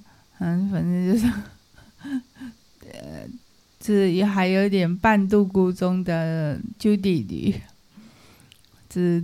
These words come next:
录的 Podcast 啊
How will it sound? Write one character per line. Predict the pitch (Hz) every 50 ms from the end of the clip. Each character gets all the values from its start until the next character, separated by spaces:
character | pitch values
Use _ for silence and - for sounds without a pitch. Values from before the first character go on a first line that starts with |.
| 175 -
录 | 208 202 185
的 | 170 180 165 165
Podcast | 170 - 196 175 180 - 190 175 175 - - - - - - - - - 185 - _ _ - - - - - - _ _ _ _ -
啊 | 202 185 180 190 190 190 196